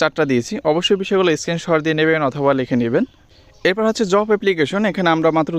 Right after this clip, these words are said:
দুইটা জব অ্যাপ্লিকেশন দিয়েছি। সাধারণত জব অ্যাপ্লিকেশন আপনার প্রতি বছর যে বিষয় থেকে আসে, আপনি বিগত সালের প্রশ্ন যদি লক্ষ্য করেন, কিছু অংশ মিল থাকে, আবার কিছু অংশ মিল থাকে না, একটু ঘুরিয়ে ফিরিয়ে আসে, কিন্তু নিয়ম, রুলস সব কিছু কিন্তু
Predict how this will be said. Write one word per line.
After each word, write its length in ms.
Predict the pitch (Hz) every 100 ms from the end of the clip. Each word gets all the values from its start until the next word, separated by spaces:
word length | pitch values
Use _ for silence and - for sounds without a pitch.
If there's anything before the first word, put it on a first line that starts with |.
| 139
দুইটা 200 | 175 196 190
জব 120 | 170 156
অ্যাপ্লিকেশন 420 | - 156 139 131 123
দিয়েছি। 260 | 120 175 220 - - - -
সাধারণত 320 | 165 208 214 165
জব 140 | 160 170
অ্যাপ্লিকেশন 480 | 170 180 180 185 190 175
আপনার 160 | 170 165
প্রতি 220 | 160 165 156
বছর 300 | 160 151 180 170 156
যে 80 | 170 - 139
বিষয় 220 | 139 185 190
থেকে 140 | 190 127
আসে, 140 | 113 - 123
আপনি 120 | 160 147
বিগত 180 | 160 156
সালের 200 | - 160 160
প্রশ্ন 180 | 151 165 151
যদি 120 | 156 151
লক্ষ্য 180 | 143 143 -
করেন, 200 | 143 214 - - - - _ -
কিছু 180 | 190 240 226
অংশ 120 | 202 196
মিল 140 | 196 202
থাকে, 140 | 208 196
আবার 120 | 185 -
কিছু 140 | 165 165
অংশ 100 | 151 160
মিল 120 | 151 151
থাকে 100 | 139
না, 40 | 127
একটু 240 | - - 370 214
ঘুরিয়ে 240 | 214 202 202
ফিরিয়ে 220 | 175 151
আসে, 120 | 131 180
কিন্তু 160 | 180 165 143
নিয়ম, 260 | 156 170 170 143
রুলস 280 | 160 170 - -
সব 140 | 135 -
কিছু 140 | 170 185
কিন্তু 160 | 196